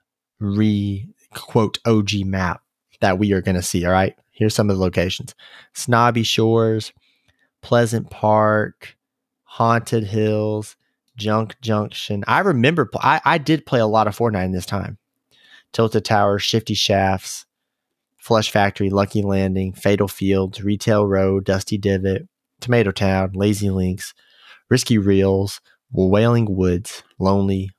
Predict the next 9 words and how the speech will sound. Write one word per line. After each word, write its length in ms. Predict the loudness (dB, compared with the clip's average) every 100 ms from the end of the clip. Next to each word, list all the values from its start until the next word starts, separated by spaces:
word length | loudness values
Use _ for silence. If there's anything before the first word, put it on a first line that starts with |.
| _
Lodge, 540 | -2 0 -2 -8 -14 -10 -2
and 140 | 0
then 220 | 0 -2
Paradise 440 | -2 0 2 0 -2
Palms. 360 | -6 -8 -14 -20 -20 _ _ _ _ -20 0
Here's 260 | 2 2
what 140 | 0 2
I 160 | 2
remember. 580 | 2 0 -4 -4 -10 -16